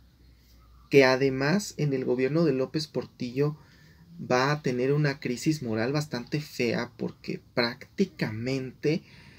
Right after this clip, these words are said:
eh, López Portillo nombra al cuate, al amigo, al primo, al sobrino,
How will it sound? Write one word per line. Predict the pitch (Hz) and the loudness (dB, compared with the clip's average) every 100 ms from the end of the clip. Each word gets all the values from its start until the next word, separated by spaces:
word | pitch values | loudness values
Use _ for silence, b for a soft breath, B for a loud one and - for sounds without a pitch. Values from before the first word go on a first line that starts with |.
| B - - | B -8 2
eh, | 123 117 113 113 - _ - - - - | 4 4 2 0 -4 _ -20 -20 -14 -2
López | 131 123 160 160 | 2 4 2 0
Portillo | 147 127 - 123 120 123 135 - | -2 -4 -4 -6 -2 2 2 0
nombra | 131 120 117 123 135 | -4 -2 0 0 0
al | - 120 117 | -2 -6 -6
cuate, | - 120 110 - 135 - | 0 0 0 -2 -2 -2
al | 131 107 | -2 -2
amigo, | 98 110 131 127 139 | -2 -4 -6 -4 -2
al | 127 | -2
primo, | - - 123 123 127 143 | -4 -2 -2 -2 -2 -2
al | 110 | -4
sobrino, | - - 104 135 135 143 | -6 -8 -4 -4 -2 -4